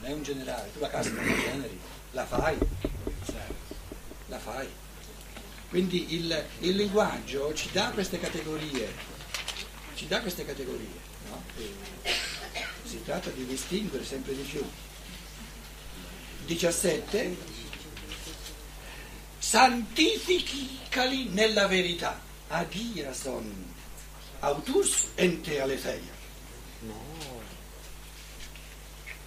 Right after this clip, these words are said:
Quale, quale, quale cristiano cattolico metterebbe insieme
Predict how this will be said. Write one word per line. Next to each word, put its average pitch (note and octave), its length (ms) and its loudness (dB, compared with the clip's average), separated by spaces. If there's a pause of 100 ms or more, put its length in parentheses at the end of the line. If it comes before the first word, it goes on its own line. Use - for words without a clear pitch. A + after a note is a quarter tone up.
(200)
Quale, F3+ 440 4 (140)
quale, F3 360 2 (440)
quale E3 420 2
cristiano D#3 540 -2
cattolico F#3 600 -2
metterebbe F3 580 0
insieme C#3 800 4